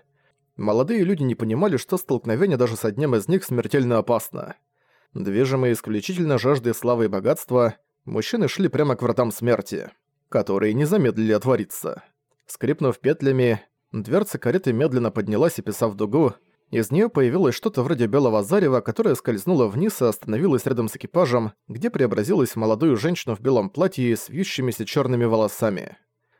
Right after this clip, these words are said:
У неё были аккуратные маленькие брови, похожие на листья ивы,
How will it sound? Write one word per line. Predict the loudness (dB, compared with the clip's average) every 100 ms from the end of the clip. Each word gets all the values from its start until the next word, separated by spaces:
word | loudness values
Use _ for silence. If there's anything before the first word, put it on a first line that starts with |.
| _ _ -6
У | -2
неё | 2 2
были | 2 2
аккуратные | 2 0 0 0 0 0
маленькие | 2 0 0 -2 -2
брови, | 0 2 2
похожие | 0 -2 0 0 0
на | 0
листья | -2 -2 -6
ивы, | -2 2 4 2